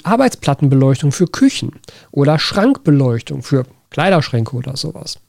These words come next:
Ne? Also wenn das dann von der Farbtemperatur ja auch passt und zu einem selber passt, wenn einem das gefällt,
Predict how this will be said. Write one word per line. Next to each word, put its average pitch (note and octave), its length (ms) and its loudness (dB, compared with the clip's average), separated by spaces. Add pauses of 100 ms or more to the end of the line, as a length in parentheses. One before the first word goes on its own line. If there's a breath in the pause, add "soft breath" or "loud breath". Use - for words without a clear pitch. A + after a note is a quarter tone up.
Ne? C#3+ 160 4
Also F#3 280 4
wenn D3 120 4
das F#3 180 0
dann G#3 160 2
von F#3 180 2
der E3 80 4
Farbtemperatur F3 640 0
ja D3 100 2
auch D#3 240 0
passt - 260 -4
und E3 160 2
zu - 300 -2
einem C#3+ 380 2
selber D#3+ 340 4
passt, - 340 -4
wenn D3 140 2
einem C3+ 160 2
das C3+ 180 -4
gefällt, C#3 360 -2